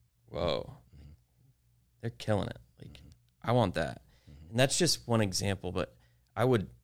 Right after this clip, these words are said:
Speaker 1: I was dr-, like, driven to those people, and I'd wanna learn about them and how'd you do it? What'd you do?
Speaker 2: Mm-hmm.
Speaker 1: What did you start with? Um, I always had that curiosity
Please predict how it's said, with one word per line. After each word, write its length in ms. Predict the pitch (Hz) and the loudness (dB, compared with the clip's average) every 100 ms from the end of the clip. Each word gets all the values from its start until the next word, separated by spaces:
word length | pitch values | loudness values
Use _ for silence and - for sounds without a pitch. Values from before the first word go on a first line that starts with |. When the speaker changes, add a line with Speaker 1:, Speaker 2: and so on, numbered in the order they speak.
| _ - | _ -2
Speaker 1:
I 80 | |
was 200 | 123 95 | 0 0
dr-, 260 | - - 101 - | -4 -8 -8 -10
like, 160 | - - - | -14 -14 -14
driven 500 | - 104 104 110 101 | -6 0 2 4 2
to 160 | - 110 | 0 -4
those 320 | 104 98 104 | -2 -4 -4
people, 300 | - 104 101 | -6 -6 -2
and 80 | 101 | -2
I'd 80 | 101 | -2
wanna 240 | 107 110 | 0 0
learn 280 | 92 87 98 | 0 -2 -4
about 300 | 98 98 98 | -2 -2 -4
them 240 | - 98 90 | -2 -2 -2
and 200 | 82 - - _ _ _ | -4 -8 -14 _ _ _
how'd 240 | - 113 104 | -2 0 0
you 60 | 95 | -2
do 160 | 95 | -2
it? 140 | 73 - | -4 -4
What'd 260 | 104 104 | -4 -2
you 120 | 104 | -4
do? 320 | 95 - - - _ _ | -4 -6 -6 -12 _ _
Speaker 2:
Mm-hmm. 260 | - - - | -20 -14 -2
Speaker 1:
What 100 | 107 | 0
did 160 | 113 | 2
you 80 | 113 | 0
start 420 | 104 - 80 82 | 0 -2 -2 -4
with? 360 | 57 - - - _ _ _ _ | -6 -10 -12 -20 _ _ _ _
Um, 500 | 104 98 90 65 50 - _ _ _ _ _ | -4 -2 -2 -4 -8 -14 _ _ _ _ _
I 60 | 110 | -2
always 220 | 123 127 | 0 0
had 100 | 117 | -2
that 160 | - - | -6 -8
curiosity 800 | - 101 104 110 - 104 104 | -4 -2 -2 -2 -2 -2 -2